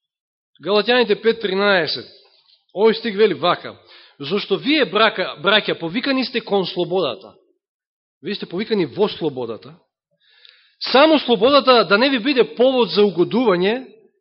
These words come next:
на телото.“ Ова е стих кој што совршено се вклопува во овој контекст на Мати единаеста глава, затоа што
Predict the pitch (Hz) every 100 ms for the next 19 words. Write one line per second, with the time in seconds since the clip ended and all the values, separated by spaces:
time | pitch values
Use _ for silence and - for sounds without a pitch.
0 | - 160 196 196 262 240 160 131 98 _
1 | _ _ _ _ _ _ _ _ _ _
2 | _ _ _ _ _ _ _ _ _ _
3 | _ _ _ _ _ _ _ _ _ _
4 | _ _ _ _ _ - 190 202 165 -
5 | - - 214 - 185 156 - 135 180 -
6 | 226 - 147 - 156 147 135 120 120 117
7 | 113 135 117 135 131 - 117 110 131 135
8 | 131 113 117 120 110 - 113 117 107 104
9 | 151 151 135 139